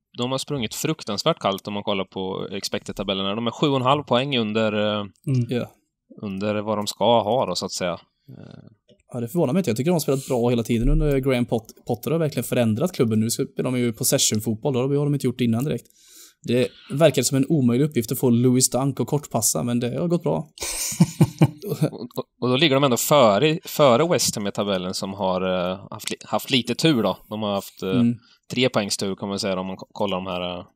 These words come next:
Speaker 1: tabellerna.
Speaker 3: Och det är ju, eh, alltså senaste matchen mot Bra-, eh, mot, eh, Bournemouth då. Då var det ju faktiskt Brighton som dominerade ganska kraftigt. Men det blev, eh,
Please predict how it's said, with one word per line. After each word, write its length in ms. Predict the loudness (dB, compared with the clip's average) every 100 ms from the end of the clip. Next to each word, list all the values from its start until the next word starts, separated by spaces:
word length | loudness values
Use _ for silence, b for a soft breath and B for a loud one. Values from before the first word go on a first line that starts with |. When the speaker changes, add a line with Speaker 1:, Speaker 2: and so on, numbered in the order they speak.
| _
Speaker 1:
tabellerna. 440 | -8 -6 -6 -6 -10 _ _ b b b b b b b -18 -18 -12
Speaker 3:
Och 60 | -2
det 80 | 2
är 40 |
ju, 400 | 4 4 4 4 4
eh, 200 | 4 2 2 -2 -16 _ -6
alltså 180 | -4 -2
senaste 300 | 0 0 2
matchen 240 | 2 2 0
mot 140 | 0
Bra-, 200 | 0 0 0
eh, 60 |
mot, 140 | 2 0 -4 -14 -4 -2
eh, 160 | 0 0
Bournemouth 440 | 2 2 2 2 -2
då. 180 | -6 -8 b b b _ -12
Då 140 | -10 -10 -8
var 140 | -6 -6
det 40 |
ju 60 | -4
faktiskt 360 | -6 -4 -4 -2
Brighton 320 | -2 -2 -2
som 100 | 0
dominerade 280 | 0 0 0
ganska 300 | -2 -2 -6
kraftigt. 840 | -8 -8 -6 -8 -6 -6 -6 -12 -14 _ _ _ _ _ -6
Men 120 | -2
det 160 | 0 0
blev, 320 | 0 0 0
eh, 380 | -2 -2 -2